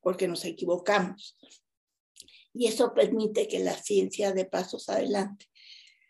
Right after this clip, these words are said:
Y entonces yo creo que el problema con los divulgadores es que no tenemos el hábito de evaluar lo que hacemos.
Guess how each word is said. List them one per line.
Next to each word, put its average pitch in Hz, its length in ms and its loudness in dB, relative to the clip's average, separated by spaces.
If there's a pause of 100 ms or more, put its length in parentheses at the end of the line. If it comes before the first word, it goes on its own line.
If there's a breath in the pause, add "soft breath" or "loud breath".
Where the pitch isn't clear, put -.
(240 loud breath)
Y - 100 -2
entonces 226 560 4
yo 208 260 4
creo 214 500 2
que - 320 -2
el - 80 -8
problema 202 540 4
con 190 180 -4
los - 120 -8
divulgadores 190 920 2
es 202 180 -2
que 202 180 -2
no 196 320 2
tenemos 208 480 -2
el 185 160 -2
hábito 180 560 -2
de - 260 -8 (140)
evaluar 185 540 0
lo 185 120 -10
que - 120 -16
hacemos. - 500 -16